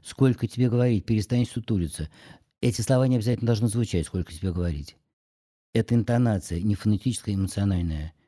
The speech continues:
Ребенком чувствуется в этом обращении к нему. «Как тебе не стыдно?» Вот классическая фраза, важнейшая, которую надо просто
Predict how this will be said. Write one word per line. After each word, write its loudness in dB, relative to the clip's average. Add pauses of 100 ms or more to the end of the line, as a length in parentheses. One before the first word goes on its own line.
(140)
Ребенком 0
чувствуется -6
в -2
этом -4
обращении -4
к -14
нему. -4 (480)
«Как 6
тебе 2
не 4
стыдно?» -2
Вот -2
классическая -2
фраза, -2
важнейшая, -2
которую -4
надо -4
просто -6